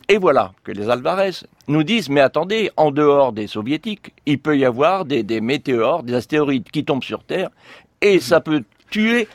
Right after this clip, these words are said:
même des gens aussi, euh, costauds que des cow-boys du Texas. »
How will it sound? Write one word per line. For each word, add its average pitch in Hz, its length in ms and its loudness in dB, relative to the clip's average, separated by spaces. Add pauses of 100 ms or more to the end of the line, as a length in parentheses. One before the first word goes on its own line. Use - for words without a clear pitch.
(140)
même 185 400 2
des 165 140 4
gens 165 300 2
aussi, 143 600 0
euh, 107 240 -2
costauds 185 460 0
que 156 100 -2
des 131 160 -2
cow-boys 156 300 0
du 127 140 -4
Texas. » 185 560 -4